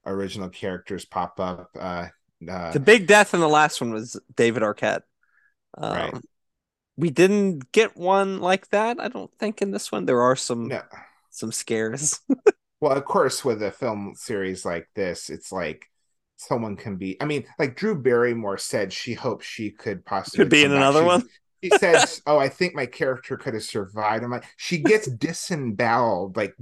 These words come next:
Speaker 1: gutted. How is she possible? But in these movies, you know, Stranger
Speaker 2: No
Speaker 1: Things.
Speaker 2: one's ever dead, yeah.
Speaker 1: Right. I mean, they are, you know, trying to be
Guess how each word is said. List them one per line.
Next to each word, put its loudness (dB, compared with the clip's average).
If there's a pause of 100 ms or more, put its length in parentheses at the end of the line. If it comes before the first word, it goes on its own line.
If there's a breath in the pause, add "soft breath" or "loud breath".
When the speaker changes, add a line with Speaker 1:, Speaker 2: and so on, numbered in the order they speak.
(120)
Speaker 1:
gutted. 0
How 0
is -2
she -10
possible? -8 (220 soft breath)
But 2
in -2
these 2
movies, -2
you -6
know, -6
Stranger -8
Speaker 2:
No 10
Speaker 1:
Things. -
Speaker 2:
one's 8
ever 6
dead, 2
yeah. -4 (160)
Speaker 1:
Right. -4 (100)
I -2
mean, -4
they 2
are, 2 (1040)
you -4
know, -2 (360)
trying 0
to 0
be -4